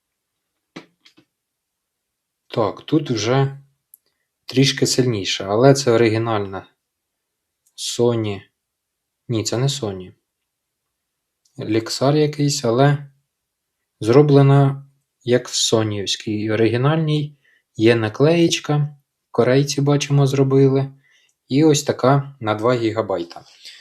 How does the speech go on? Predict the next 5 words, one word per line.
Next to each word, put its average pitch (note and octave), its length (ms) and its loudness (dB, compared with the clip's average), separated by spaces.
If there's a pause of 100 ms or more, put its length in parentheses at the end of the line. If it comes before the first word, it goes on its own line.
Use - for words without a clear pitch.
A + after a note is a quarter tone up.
(160)
В - 100 -20
комплекті C#3 720 4
до B2+ 460 4 (300)
консолі F3 680 0 (1040)
раніше B2+ 1000 0